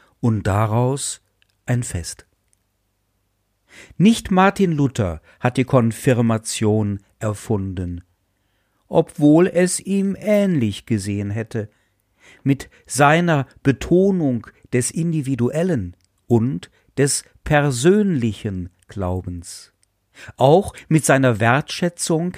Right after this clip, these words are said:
gegenüber von jungen Menschen. Martin Butzer ist es gewesen, der wirkte damals vor allen Dingen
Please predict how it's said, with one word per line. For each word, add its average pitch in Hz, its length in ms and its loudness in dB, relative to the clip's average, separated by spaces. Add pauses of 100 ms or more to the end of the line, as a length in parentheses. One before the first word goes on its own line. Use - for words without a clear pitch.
gegenüber 120 720 -2 (160)
von 139 320 -2 (140)
jungen 120 680 2
Menschen. 92 680 -6 (2750)
Martin 202 640 2
Butzer 117 680 0 (320)
ist - 240 -2
es 120 160 0
gewesen, 92 720 -6 (640)
der 120 160 4
wirkte 165 520 2 (520)
damals 185 600 4 (100)
vor 156 240 0
allen 170 240 2
Dingen 156 340 -2